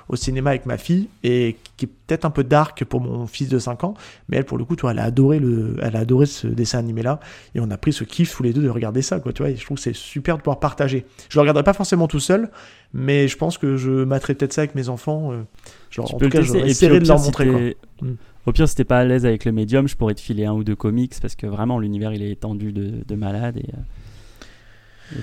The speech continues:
Speaker 2: puis,
Speaker 1: Ouais,
Speaker 2: euh,
Speaker 1: alors après ça, je, je suis un peu, un peu con là-dessus, moi, et j'aime bien avoir le,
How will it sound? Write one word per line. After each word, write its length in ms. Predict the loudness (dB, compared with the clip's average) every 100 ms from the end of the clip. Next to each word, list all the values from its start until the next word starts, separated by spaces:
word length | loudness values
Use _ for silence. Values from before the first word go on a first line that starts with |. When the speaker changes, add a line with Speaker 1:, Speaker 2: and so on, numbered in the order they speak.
| -12
Speaker 2:
puis, 140 | -4 4
Speaker 1:
Ouais, 80 |
Speaker 2:
euh, 20 | 8
Speaker 1:
alors 120 | 8
après 180 | 6 4
ça, 160 | 2
je, 400 | 4 4 4 2 0
je 80 |
suis 80 | 0
un 40 | 0
peu, 280 | 4 4 4
un 60 |
peu 120 | 2 -2
con 180 | -2
là-dessus, 300 | -2 -2 -2
moi, 180 | -2 -2 -4 -4
et 60 |
j'aime 300 | -4 -2 -2
bien 360 | -2 0 0 0
avoir 320 | -2 0 2
le, 300 | 2 2 2